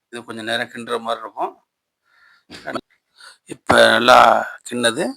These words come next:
பால், பால் நல்லா பத்துது. இப்ப முந்திரி திராட்சையை நெய் பொரிச்சு வச்சோம்ல நெய்யில, அதை அதுல போடுறோம். போட்டுட்டு அதை ஒரு கிண்டு கிண்டி விடுறோம். அந்த முந்திரி, திராட்சை, நெய்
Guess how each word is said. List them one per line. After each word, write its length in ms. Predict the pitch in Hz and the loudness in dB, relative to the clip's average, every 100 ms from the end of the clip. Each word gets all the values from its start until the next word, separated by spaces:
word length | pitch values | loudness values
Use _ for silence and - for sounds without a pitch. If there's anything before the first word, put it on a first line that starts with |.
| _ _ _ _ - | _ _ _ _ 2
பால், 180 | 110 120 | 2 6
பால் 140 | 113 - _ _ _ _ _ _ _ - | 2 2 _ _ _ _ _ _ _ -12
நல்லா 180 | 127 120 | -6 -6
பத்துது. 280 | 117 123 151 | -6 -8 -4
இப்ப 120 | 156 135 | -4 -4
முந்திரி 300 | 131 139 147 131 | -6 -6 -6 0
திராட்சையை 440 | 120 - 120 160 233 _ _ _ - _ 127 | 0 0 -2 -4 -4 _ _ _ -20 _ -4
நெய் 220 | 127 123 | -4 -2
பொரிச்சு 240 | 123 123 | -4 -4
வச்சோம்ல 260 | 120 120 120 117 | -4 -4 -2 -2
நெய்யில, 280 | 120 117 185 - _ 120 | -4 -2 -2 -4 _ -4
அதை 180 | 165 240 _ _ _ - _ - | -4 -4 _ _ _ -20 _ -2
அதுல 200 | 120 113 - | 0 0 2
போடுறோம். 340 | 117 104 104 _ - - - _ _ _ _ - _ _ _ _ | 2 2 -4 _ -18 -18 -20 _ _ _ _ -20 _ _ _ _
போட்டுட்டு 420 | 143 123 117 185 285 _ - 131 117 - _ _ _ _ _ _ _ _ _ | -8 -8 -8 -8 -8 _ -16 -16 -16 -20 _ _ _ _ _ _ _ _ _
அதை 120 | 139 | -2
ஒரு 100 | 131 117 | -2 -6
கிண்டு 220 | 131 131 | -8 -6
கிண்டி 180 | 123 113 | -6 -4
விடுறோம். 320 | 107 101 104 _ 120 117 - _ _ _ _ _ _ _ _ _ _ _ _ _ _ | -6 -6 -8 _ -16 -16 -18 _ _ _ _ _ _ _ _ _ _ _ _ _ _
அந்த 140 | 131 127 123 | -8 -8 -8
முந்திரி, 300 | 123 123 127 123 | -10 -8 -10 0
திராட்சை, 400 | 123 120 - 123 | 0 0 -4 -4
நெய் 220 | 120 117 | -6 -6